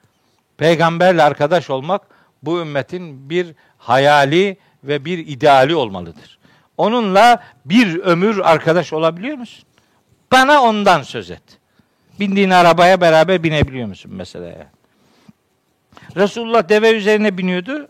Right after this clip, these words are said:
Sen neye bindiğine bak. Sen de deveye bin demiyorum.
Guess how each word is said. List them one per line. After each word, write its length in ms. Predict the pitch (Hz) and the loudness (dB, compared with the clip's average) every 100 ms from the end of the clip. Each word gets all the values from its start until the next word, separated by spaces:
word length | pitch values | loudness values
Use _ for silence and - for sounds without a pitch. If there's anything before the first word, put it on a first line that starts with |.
| _ | _
Sen 480 | 180 208 208 208 | -10 -8 -10 -12
neye 240 | 175 156 127 | -4 -4 -4
bindiğine 440 | 127 127 165 170 | -8 -10 -10 -8
bak. 160 | 131 - _ _ _ _ _ _ _ | -10 -12 _ _ _ _ _ _ _
Sen 220 | - 190 208 | -4 0 0
de 120 | 170 | 2
deveye 380 | 180 180 180 156 | 2 4 2 0
bin 180 | 170 | -4
demiyorum. 420 | 175 170 117 87 | -2 -2 -6 -10